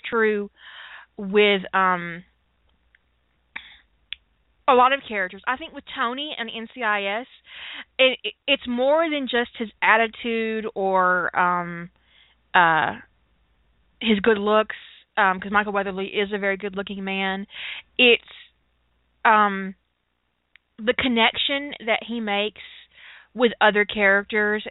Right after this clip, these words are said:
and with the show, um, is very central. I don't know how they're gonna have a show without him, to be honest. I, I,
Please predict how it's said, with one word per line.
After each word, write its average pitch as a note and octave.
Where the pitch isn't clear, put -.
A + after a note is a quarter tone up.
and G3
with F#3
the G3
show, F#3+
um, F#3
is F#3+
very G3+
central. A3
I G3+
don't G#3+
know G#3+
how G3
they're G3
gonna F#3+
have F#3+
a F#3
show F#3
without F#3
him, F#3
to F3
be F3
honest. E3
I, F#3
I, F3+